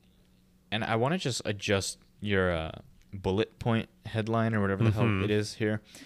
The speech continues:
Speaker 2: Mm-hmm.
Speaker 1: Um, so we're moving on to the Niners, right? And we have
Speaker 2: Yep.
Speaker 1: down here,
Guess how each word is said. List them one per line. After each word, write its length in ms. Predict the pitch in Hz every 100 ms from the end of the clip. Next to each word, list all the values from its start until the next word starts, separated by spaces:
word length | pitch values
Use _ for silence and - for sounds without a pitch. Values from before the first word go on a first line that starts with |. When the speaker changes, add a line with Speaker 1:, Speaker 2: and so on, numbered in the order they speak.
| -
Speaker 2:
Mm-hmm. 220 | 135 110 110
Speaker 1:
Um, 320 | 98 101 80 - - - _ _ _ - - _ _ -
so 160 | - 107
we're 60 |
moving 240 | 107 117 127
on 100 | 135
to 80 |
the 80 | 156
Niners, 500 | 135 87 87 85 87
right? 160 | 95 78
And 120 | 95
we 100 | 104
have 300 | 107 101 -
Speaker 2:
Yep. 340 | 101 98 98 104
Speaker 1:
down 200 | 98 98
here, 340 | 98 95 92